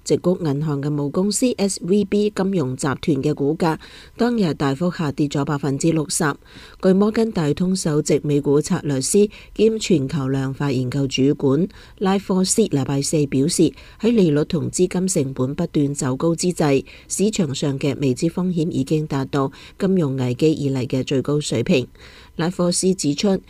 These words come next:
以銀行股同貨幣為例，呢個可能只係我哋睇到嘅潛在副作用或傷亡嘅一小部分。我哋唔知道我哋會面對嘅係乜嘢，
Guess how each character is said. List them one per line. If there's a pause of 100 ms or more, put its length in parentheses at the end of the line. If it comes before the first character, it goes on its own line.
(160)
以
銀
行
股
同
貨
幣
為
例， (240)
呢
個
可
能
只
係
我
哋
睇
到
嘅
潛
在
副
作
用 (140)
或
傷
亡
嘅
一
小
部
分。 (300)
我
哋
唔
知
道
我
哋
會
面
對
嘅
係
乜
嘢，